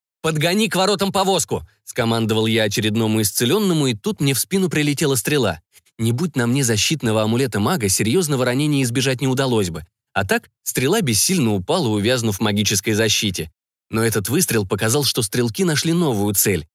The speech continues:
И если моя тушка пока вне опасности, то люди, закрывающие ворота, полностью беззащитны перед стрелками,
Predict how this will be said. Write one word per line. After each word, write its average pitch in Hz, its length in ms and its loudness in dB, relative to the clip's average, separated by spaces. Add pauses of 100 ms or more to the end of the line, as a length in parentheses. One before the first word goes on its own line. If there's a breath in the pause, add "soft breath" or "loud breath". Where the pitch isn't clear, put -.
(340)
И 107 60 -2
если 107 280 0
моя 110 340 0
тушка 107 300 -4
пока 95 260 -2
вне 107 260 0
опасности, 98 640 -2 (260)
то 110 100 -2
люди, 123 240 0
закрывающие 104 760 0
ворота, 113 360 0
полностью 135 580 -2
беззащитны 113 640 0
перед 107 200 -2
стрелками, 101 680 -2